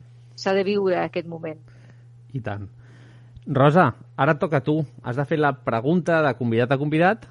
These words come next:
Speaker 2: el convidat del proper programa, que és el programa del trenta de gener, que encara
Speaker 1: Mhm.
Speaker 2: no sabem qui és. Bueno, sí que ho sabem, quasi, quasi,
Speaker 1: Sí.
Speaker 2: però... Que és el... Mira, t'ho avancem, va, li donem una,
Speaker 1: Val.
Speaker 2: creiem,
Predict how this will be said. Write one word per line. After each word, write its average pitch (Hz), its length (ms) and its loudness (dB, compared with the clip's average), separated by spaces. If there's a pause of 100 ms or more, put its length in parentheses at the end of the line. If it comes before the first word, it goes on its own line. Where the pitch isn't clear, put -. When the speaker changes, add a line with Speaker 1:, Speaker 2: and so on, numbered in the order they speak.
(100)
Speaker 2:
el 120 120 0
convidat 127 400 4
del 117 280 4
proper 113 360 0
programa, 175 640 2
que 113 80 -6
és 107 80 -4
el 107 320 0
programa 110 400 0
del 101 380 -2
trenta 120 400 2
de 120 100 4
gener, 156 420 0 (200)
que 120 100 -2
encara 120 440 2
Speaker 1:
Mhm. 196 340 -2
Speaker 2:
no 117 160 4
sabem 110 300 0
qui 123 180 0
és. 165 100 -2
Bueno, 87 240 -6
sí 107 140 -10
que 110 80 -4
ho - 20 -4
sabem, 117 440 -2 (200)
quasi, 101 240 -6
quasi, 127 240 4
Speaker 1:
Sí. 185 140 -2
Speaker 2:
però... 180 340 2 (920)
Que 127 100 0
és 110 80 2
el... 107 580 4
Mira, 107 220 2
t'ho 117 100 2
avancem, 120 400 2
va, 98 200 -6
li 117 120 -4
donem 127 240 -4
una, 113 460 -4
Speaker 1:
Val. - 640 -20
Speaker 2:
creiem, 185 640 6